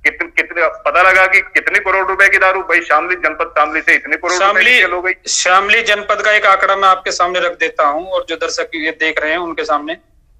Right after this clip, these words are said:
Speaker 2: ये हरिओम सिंह हैं, जिला आबकारी अधिकारी, उनके द्वारा मुझे ये आंकड़ा प्राप्त हुआ है। शराब और
Speaker 1: जी, जी।
Speaker 2: बियर की जो बिक्री है सोमवार और मंगलवार में,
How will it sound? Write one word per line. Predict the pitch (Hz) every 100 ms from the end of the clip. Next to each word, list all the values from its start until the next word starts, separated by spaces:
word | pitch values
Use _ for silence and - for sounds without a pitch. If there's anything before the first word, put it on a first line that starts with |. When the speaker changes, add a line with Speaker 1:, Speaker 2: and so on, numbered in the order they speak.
| 151
Speaker 2:
ये | 175 190
हरिओम | 165 175 196 208 208
सिंह | - 208 156
हैं, | 170 180
जिला | 180 180
आबकारी | 175 175 165 175
अधिकारी, | 170 160 160 151 175 -
उनके | 170 175
द्वारा | 165 165 170
मुझे | 165 151
ये | 165
आंकड़ा | 156 160 160
प्राप्त | 160 156 151 143
हुआ | 135
है। | 139 - _ _ _ _ _ _
शराब | - 185 202 226
और | 208 208
Speaker 1:
जी, |
जी। | 139
Speaker 2:
बियर | 190 202 -
की | 226
जो | 208 214
बिक्री | 190 185 208 196
है | 180
सोमवार | 202 190 185 185 208
और | 214 208
मंगलवार | 185 180 180 170 160
में, | 143